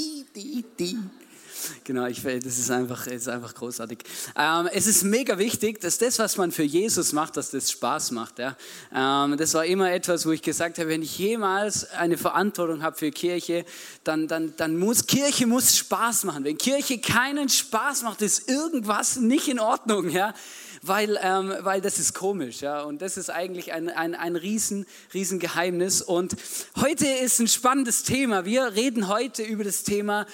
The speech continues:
Gerechtigkeit. Das Thema heute heißt am Ende Gerechtigkeit, Hashtag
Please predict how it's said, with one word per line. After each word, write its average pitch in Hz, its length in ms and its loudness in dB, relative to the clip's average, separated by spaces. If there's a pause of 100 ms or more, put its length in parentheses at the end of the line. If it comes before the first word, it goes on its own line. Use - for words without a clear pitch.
(180)
Gerechtigkeit. 175 920 0
Das - 160 -4
Thema 254 320 4
heute 226 300 2
heißt 214 240 2
am 214 160 2
Ende 277 460 2
Gerechtigkeit, 214 1000 0 (260)
Hashtag 254 720 2